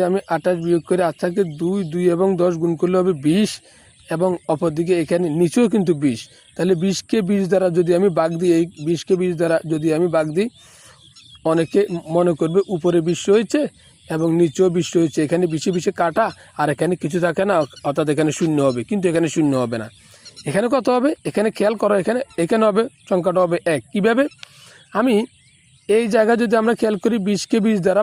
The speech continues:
ভাগ দেওয়া হয়েছে, তার মানে কি? আমি যদি এখানে বিশকে বিশ দ্বারা ভাগ দিই, তাহলে কী হবে? বিশে একে, এ, বিশে একে বিশ। তার মানে আমার কিন্তু এখানে কিছু থাকছে না, তার মানে আমার ভাগফল কত? এক। এই একটাই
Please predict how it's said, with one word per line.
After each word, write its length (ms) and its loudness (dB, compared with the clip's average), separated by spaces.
ভাগ 100 0
দেওয়া 200 2
হয়েছে, 280 -2
তার 180 0
মানে 220 4
কি? 160 0
আমি 100 2
যদি 220 -2
এখানে 200 0
বিশকে 400 0
বিশ 120 0
দ্বারা 180 2
ভাগ 120 2
দিই, 160 0
তাহলে 280 0
কী 160 -2
হবে? 140 2
বিশে 320 -2
একে, 240 0
এ, 20 -4
বিশে 300 0
একে 240 0
বিশ। 200 2
তার 200 2
মানে 140 2
আমার 260 0
কিন্তু 260 0
এখানে 180 0
কিছু 160 -2
থাকছে 300 -2
না, 140 -4
তার 140 2
মানে 180 0
আমার 140 0
ভাগফল 300 -2
কত? 120 -2
এক। 80 -8
এই 60 0
একটাই 320 -2